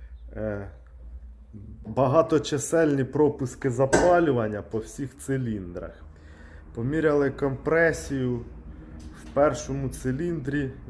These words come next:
вісім і п'ять. В інших там дев'ять і п'ять, десять і п'ять, одинадцять і п'ять. Там, де вісім і п'ять, боюсь, що регулювання вже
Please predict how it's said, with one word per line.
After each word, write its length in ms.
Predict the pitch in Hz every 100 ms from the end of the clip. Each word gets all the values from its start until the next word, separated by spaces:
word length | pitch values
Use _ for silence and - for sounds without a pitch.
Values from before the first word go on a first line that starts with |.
| 110
вісім 440 | 147 131 135 131
і 60 | 127
п'ять. 540 | 117 127 98 82 - - - - - -
В 80 | 110
інших 460 | 117 139 117 117 -
там 300 | 123 117 110
дев'ять 500 | 143 165 143 123 123
і 60 |
п'ять, 380 | 117 127 120 117
десять 500 | 123 135 127 120 -
і 60 | 113
п'ять, 380 | - 120 113
одинадцять 720 | 113 113 185 202 180 175 160 160
і 60 |
п'ять. 440 | - 151 147 147 - - - - - - - - - - -
Там, 240 | - 147 143
де 140 | 131
вісім 480 | 123 147 - 139 135
і 40 |
п'ять, 580 | 123 - 160 165 - - 117
боюсь, 440 | 110 113 135 131
що 340 | - - 123 -
регулювання 800 | 123 113 120 123 127 143 135 120
вже 360 | 107 113 123